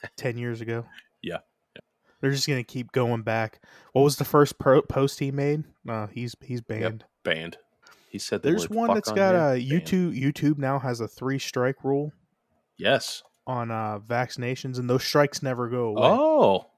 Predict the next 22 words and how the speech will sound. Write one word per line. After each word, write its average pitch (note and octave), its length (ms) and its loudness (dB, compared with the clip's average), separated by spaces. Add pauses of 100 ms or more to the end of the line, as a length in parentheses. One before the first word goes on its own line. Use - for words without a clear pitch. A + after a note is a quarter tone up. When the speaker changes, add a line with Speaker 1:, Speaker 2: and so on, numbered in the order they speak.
(280)
Speaker 1:
I G#2 60 -4
didn't C3+ 140 0
know C3 40 0
it A#2+ 40 2
was G#2 120 -4
on G2 120 0
vaccinations, G#2 580 -4
but F2+ 80 -2
yes, G2 240 4
I G#2+ 60 2
know A2+ 160 4
the, G2 120 4
I F2 100 0
know B2+ 120 2
the G#2+ 80 -4
three A2+ 200 -6
strike G#2+ 280 -2
rule F#2 140 -2
of D#2+ 60 -6
YouTube F2 360 -10
is - 200 -16 (400)
pretty, A2 1000 -4